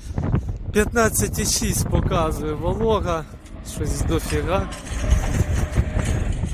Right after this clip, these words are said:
Знов перерва буде. Ніяк ми не можемо цю кукурудзу скосити, блін. Час іде, іде.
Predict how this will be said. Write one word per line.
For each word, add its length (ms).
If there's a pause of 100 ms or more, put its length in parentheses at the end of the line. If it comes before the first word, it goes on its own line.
(360)
Знов 460
перерва 640
буде. 380 (1600)
Ніяк 500
ми 80
не 120
можемо 460
цю 360 (1300)
кукурудзу 640
скосити, 640
блін. 400 (920)
Час 340
іде, 440
іде. 560